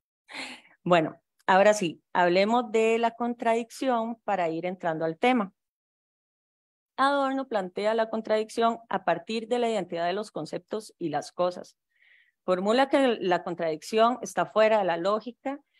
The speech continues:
y comprende la contradicción en las cosas mismas y no en el concepto o entre los conceptos. Dice así,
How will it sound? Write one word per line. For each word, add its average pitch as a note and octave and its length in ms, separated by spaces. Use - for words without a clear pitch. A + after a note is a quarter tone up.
y A3+ 120
comprende G3 460
la C4+ 120
contradicción A3 840
en G#3 160
las E3 200
cosas A#3+ 480
mismas G#3 560
y F#3 160
no E3+ 160
en G3+ 100
el B3 120
concepto G#3 680
o F3 260
entre A#3+ 420
los B2 220
conceptos. - 760
Dice G#3+ 360
así, E3+ 320